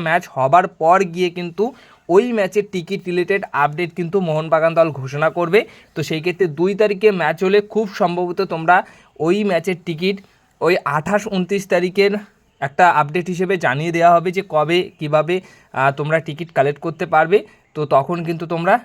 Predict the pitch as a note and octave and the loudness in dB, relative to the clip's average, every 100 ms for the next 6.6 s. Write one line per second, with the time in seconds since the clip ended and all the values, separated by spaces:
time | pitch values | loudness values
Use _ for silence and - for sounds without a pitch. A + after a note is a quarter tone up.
0 | D#3+ E3 F#3 E3 D3 C#3+ B2+ A#2 G#2 G2 | -4 -2 0 4 4 2 -2 -4 -12 -12
1 | C3 D3+ F3+ C#3 - G#3 G3+ D#3 E3+ F3+ | -12 -2 0 0 2 2 4 4 4 2
2 | F#3 G#3 - D3+ F3 G3+ F3 E3+ F#3+ - | -2 -4 -6 -4 -2 0 -2 -4 -6 -6
3 | D#3+ F3+ F3 F3+ F#3+ E3 D#3+ D#3 F3+ C#3 | -8 -8 -4 -4 -4 -4 -4 -4 0 0
4 | C3+ C#3+ F3+ F3+ - C3+ D3+ D#3 D#3 D#3+ | 0 -2 -4 -4 -8 -6 -2 0 0 0
5 | E3 C#3+ C#3 D3+ E3 - - _ - B2+ | -2 2 2 4 2 0 -6 _ -6 -2
6 | E3 E3+ G#3 F#3+ D#3+ F#3+ | 0 4 4 4 0 -2